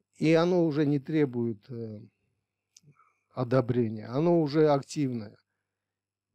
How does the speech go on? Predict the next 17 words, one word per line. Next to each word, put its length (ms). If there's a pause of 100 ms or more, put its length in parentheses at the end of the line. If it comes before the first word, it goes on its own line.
(240)
И 200
оно 320
пойдёт 540
уже 280
совсем 440
под 220
другим 440
соусом. 640
То 120
есть, 120
когда 340
ты 140
первоначально 840
за-, 400
закидываешь, 800 (300)
там 200
особо 680